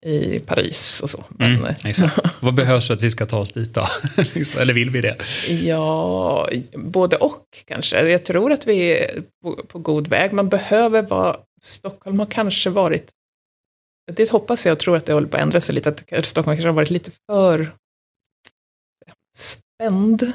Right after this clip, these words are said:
Speaker 1: spända,
Speaker 2: Mm.
Speaker 1: eh, lite för, eh, att det kan behövas vara, liksom, lite mer tillåtande, att det
Speaker 2: Mm.
Speaker 1: kan få se ut på olika sätt, och det kan,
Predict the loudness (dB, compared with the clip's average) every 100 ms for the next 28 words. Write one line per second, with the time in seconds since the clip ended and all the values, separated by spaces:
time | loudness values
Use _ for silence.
0 | -8 -18 -4 0 2 2 0 -6 -2 2
1 | 4 2 -2 0 2 2 0 2 4 4
2 | 2 0 -4 -6 -8 -4 -4 -2 -2 2
3 | 4 4 4 -2 -2 -2 -2 -6 -4 -4
4 | -4 -4 -2 2 4 4 2 0 -2 -4
5 | 2 4 4 0 -4 -2 2 4 2 -2
6 | -4 -2 0 -2 -2 -8 -6 -4 -2 -2
7 | -2